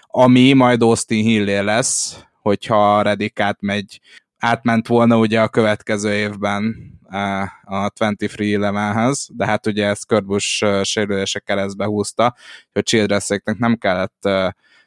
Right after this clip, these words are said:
ö, megvenni ezt a harmadik chartert, de ők nagyon ragaszkodnak Austin Hillhez, és szeretnék hosszú távon saját magukhoz láncolni, csak tényleg, ö, nem látom azt, hogy, hogy mi lenne itt a kifizetődő megoldás, és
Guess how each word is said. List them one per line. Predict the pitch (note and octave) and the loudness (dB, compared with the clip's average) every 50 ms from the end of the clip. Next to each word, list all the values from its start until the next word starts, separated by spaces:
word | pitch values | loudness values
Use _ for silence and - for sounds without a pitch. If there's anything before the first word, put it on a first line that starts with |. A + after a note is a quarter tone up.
| _ _ | _ _
ö, | - - D#2+ D2 C#2+ D#2+ E2 E2+ E2+ D#2+ E2 D#2+ | -10 -8 -6 -6 -4 -4 -4 -4 -4 -4 -6 -6
megvenni | D#2+ F2 G2 G#2+ G2+ G2+ G2+ G2+ G2+ F#2+ F#2+ G2+ G#2 G#2+ G2 - _ | -6 -6 -6 -6 -6 -4 -4 -4 -2 -2 -4 -4 -4 -4 -6 -8 _
ezt | - G2+ F#2+ - - | -8 -8 -8 -4 -2
a | G2+ | 0
harmadik | G#2 G#2+ G#2 G#2 G#2 G#2 G#2+ G#2 | 2 2 2 0 0 -2 -4 -4
chartert, | - - G#2 G#2 G#2+ - - A#2 A2+ G#2+ | -4 -2 -2 -2 0 0 0 0 0 0
de | A#2 A#2 | 0 0
ők | A2+ - _ | 0 0 _
nagyon | B2+ B2+ C3+ C3 C3 A#2+ A2+ | 2 2 4 4 4 4 4
ragaszkodnak | A2+ A2 G#2 G#2+ G#2+ - - - G#2+ G#2 G#2 G#2 - | 4 2 2 0 -2 -4 -2 -2 -2 0 0 -2 -2
Austin | - G#2 G#2 G#2+ - - A2+ G#2+ G#2+ | -2 -2 -2 -2 -4 -4 -4 -4 -2
Hillhez, | G2+ A2+ G#2+ G#2+ G#2+ A2 A#2 A2 A2 | -2 -2 -2 -2 0 -2 -2 0 0
és | A2 G#2+ - | -2 -2 -2
szeretnék | - - B2 A#2+ A2+ G#2+ - - G#2 G#2 - | 0 0 0 2 2 0 0 -2 -4 -2 0
hosszú | - A2 G#2 - - G#2 | 0 0 0 0 -2 -4
távon | - - G2+ G2+ G2+ G2+ G2+ G#2 G#2 G#2 G2 - _ _ _ - _ _ _ | -2 0 0 0 0 0 -2 -2 -2 -4 -6 -10 _ _ _ -20 _ _ _
saját | - - - A#2 A2+ G#2+ G#2 G#2 A2 - | -8 -2 0 2 2 2 2 0 -2 -2
magukhoz | - A2 G#2+ G2+ G2+ G#2+ - - A#2 G#2 G2 | -2 -2 -2 -2 -4 -6 -2 -2 -2 0 0
láncolni, | G#2 G#2 G#2 G#2+ A2 - - B2+ B2 B2+ B2+ B2+ B2 | 0 -2 -2 -2 -2 0 0 2 4 4 4 2 2
csak | - C3+ A#2+ - | 0 -2 -2 0
tényleg, | _ C#3 C3 A2 G#2+ G#2+ G#2+ G#2+ A2 | _ 0 2 2 2 2 0 -2 -2
ö, | A2+ A2+ A2+ A#2 A#2 | 0 0 2 2 2
nem | A#2+ B2 A#2+ A#2 | 2 2 2 2
látom | A2+ A2 A2 A2+ - A2+ A2 A2 | 2 2 0 0 0 0 0 2
azt, | G#2+ G#2+ - - - | 0 0 -2 -4 -2
hogy, | A#2+ G#2+ G#2 G#2 - _ - - - _ _ _ _ | 0 0 0 -2 -4 _ -18 -18 -18 _ _ _ _
hogy | - G#2 A2 | -4 0 2
mi | A#2 A#2+ | 2 2
lenne | A2 G#2+ G2+ G2+ G#2+ G#2+ G#2+ | 2 2 0 0 -2 -2 -2
itt | A2 - - - | -4 -4 -6 -6
a | G#2+ | -6
kifizetődő | - - A2+ - A2 G2+ G#2 G#2 - - - G2+ G2+ G2+ G#2+ | -4 -4 -4 -4 -4 -2 -2 -4 -2 -2 -2 -2 0 0 0
megoldás, | G#2 G#2 G2+ G#2 G#2 A2 G#2+ G#2+ G#2 A2 A2 G#2 - - | 0 0 -2 -2 -2 -2 -2 0 0 -2 -2 -2 -2 -2
és | A2+ G#2+ - - - | -2 -2 -2 -4 -6